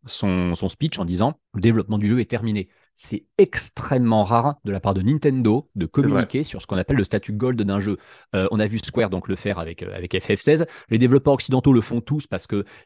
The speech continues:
Speaker 1: ils aiment, euh, se montrer en équipe sur Twitter avec le, tu sais, le disque de la version un point zéro, il y a toute l'équipe derrière en disant « Ça y est, notre jeu est gold ». Les Japonais le font très peu, sauf pour les jeux justement qui ont vraiment, euh, une grosse importance,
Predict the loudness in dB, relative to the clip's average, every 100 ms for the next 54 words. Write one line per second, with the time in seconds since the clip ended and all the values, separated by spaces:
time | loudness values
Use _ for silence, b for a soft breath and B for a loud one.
0 | -4 0 4 4 2 0 -2 -2 0 0
1 | -2 -2 -2 0 0 -2 -4 -4 -4 -6
2 | -6 -4 -2 0 -2 -4 -4 -2 0 -2
3 | -4 -4 -2 -4 -8 -8 -6 -4 -6 -6
4 | -8 -6 -6 -2 0 2 0 0 -6 -8
5 | -8 -4 -2 0 0 0 -2 -6 -6 -4
6 | -4 -4 -4 -4 -4 -4 B B B -6
7 | -2 0 2 2 0 -2 -8 -12 _ _
8 | -16 -4 -2 2 2 2 -2 _ _ -6
9 | 0 0 0 -2 0 2 0 -2 -4 -4
10 | -4 -8 -10 -8 -4 -2 -2 B B -4
11 | -2 0 0 0 -2 -4 -4 -4 -6 -6
12 | -4 -4 -6